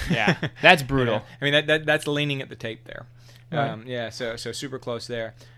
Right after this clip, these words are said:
Speaker 1: Um, and then the third place one was a woman named Isa Pulver. Um, she was, uh, uh, eleven days, nine hours and thirty-two minutes. Um, Thomas, I should mention, um, he didn't finish on the podium. He was fifth in his division, which is under fifty.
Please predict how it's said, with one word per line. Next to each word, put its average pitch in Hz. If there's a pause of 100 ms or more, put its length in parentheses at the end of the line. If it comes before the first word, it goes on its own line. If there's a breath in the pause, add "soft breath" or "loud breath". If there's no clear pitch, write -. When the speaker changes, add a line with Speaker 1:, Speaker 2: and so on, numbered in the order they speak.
(120)
Speaker 1:
Um, 117
and 131
then 131
the 127
third 147
place 135
one 123
was 117
a 120
woman 117
named 107
Isa 117
Pulver. 113
Um, 110
she 127
was, 113
uh, 110 (100)
uh, 110
eleven 120
days, 117
nine 120
hours 113
and 107
thirty-two 113
minutes. 110 (380 soft breath)
Um, 117 (640 soft breath)
Thomas, 180
I 156
should 143
mention, 135
um, 120 (240 soft breath)
he 151
didn't 156
finish 147
on 143
the 127
podium. 131
He 135
was 131
fifth -
in 147
his 131
division, 120
which 110
is 107
under 127
fifty. 113